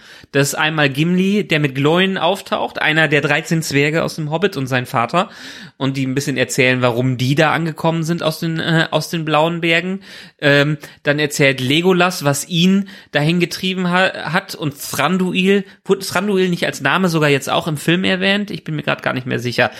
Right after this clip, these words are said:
Zumindestens wurde er im Buch erwähnt, wo, äh, wo Legolas herkommt. Die ganze Geschichte, äh, dass Boromir einen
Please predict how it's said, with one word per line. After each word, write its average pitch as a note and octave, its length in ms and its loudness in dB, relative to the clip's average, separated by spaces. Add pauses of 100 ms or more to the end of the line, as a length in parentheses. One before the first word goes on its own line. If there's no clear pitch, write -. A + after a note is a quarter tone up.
(140)
Zumindestens C#3 540 0
wurde C3 180 2
er B2 80 4
im A#2+ 120 -2
Buch D#3 360 0 (320)
erwähnt, B2+ 480 0
wo, C3 280 2
äh, B2+ 380 0
wo B2+ 80 -2
Legolas F3+ 540 2
herkommt. F3+ 460 0 (420)
Die C#3 80 0
ganze E3 300 0
Geschichte, E3 760 -2
äh, D3 160 -2
dass C#3+ 280 -4
Boromir F3+ 540 4
einen D#3 380 0